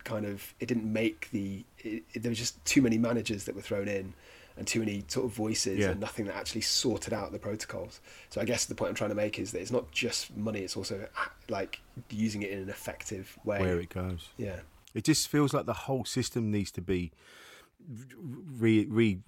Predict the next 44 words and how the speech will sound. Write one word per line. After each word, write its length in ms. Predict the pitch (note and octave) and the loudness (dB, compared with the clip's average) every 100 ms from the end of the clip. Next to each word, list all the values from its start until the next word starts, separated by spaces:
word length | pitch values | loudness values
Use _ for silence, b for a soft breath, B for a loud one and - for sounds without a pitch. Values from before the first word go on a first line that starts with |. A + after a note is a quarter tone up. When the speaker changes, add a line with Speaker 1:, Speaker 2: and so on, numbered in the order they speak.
| A2 | 0
Speaker 2:
rejigged, 720 | A2 G2+ F2+ - A2 G2 - | 2 2 -2 2 4 4 2
re-eva-, 320 | G#2+ A2 A2+ A2 | 4 6 6 4
reevaluated 880 | A#2+ A2+ A#2 A#2 A2 G#2 - G2 | 4 6 6 8 8 6 4 0
and, 220 | F#2+ F2+ E2 _ _ _ - _ _ _ _ - A#2+ | 0 0 -4 _ _ _ -20 _ _ _ _ -12 -4
but 200 | G#2 - | -4 0
I 80 | A#2 | 2
don't 240 | C#3 C#3 | 4 4
know, 80 | D3 | 4
but 180 | B2 D3+ | 2 2
it's 140 | D3 | 2
so, 420 | - D#3 D3+ C#3 - _ _ b b b b b _ | 4 6 6 4 -2 _ _ b b b b b _
yeah, 240 | D3 D3 | 4 6
like 140 | C#3+ D3 | 8 6
you 60 | |
say, 220 | B2+ D3+ C#3+ | 6 6 6
there's 120 | B2+ | 6
so 160 | - | 6
many 140 | C#3+ C3+ | 6 6
different 400 | C#3 - A#2+ - - | 4 2 0 -2 -8
parts, 500 | - D3 C3+ G2+ - | -2 4 4 4 2
aren't 180 | C3 G#2 | 2 4
there? 140 | G2 | 4
There's, 300 | G#2 G2+ - - - - - - - C3 _ _ _ | 4 2 -2 -16 -20 -20 -20 -20 -20 -20 _ _ _
you 160 | C3 C3+ | -8 -4
know, 140 | A2 | -2
it's, 400 | G2+ - - - - - - B B B B | -2 -2 -6 -10 -14 -16 -16 B B B B
it's, 140 | - F#3+ G#3 | -8 -4 4
I, 200 | C3+ C3 D3+ | 6 6 6
I 120 | C#3 | 10
don't, 240 | D3+ C3 | 10 10
I, 140 | C3+ D3 B2 | 10 6 4
I 40 | |
mean, 120 | A2+ | 0
I 120 | B2+ | 2
don't 160 | A2 F#2 | 2 2
know. 180 | G#2+ G2+ | 4 6
I'm 120 | A2+ | 6
just 180 | G2+ - | 4 2
talking 280 | G2 - F2 | 2 2 -2
from, 360 | - F2+ F2+ | 2 2 2
uh, 180 | F2 F#2+ F#2 | 2 2 2
of 80 | |
an 60 | G2 | 4
out-, 200 | G#2 G#2+ | 2 0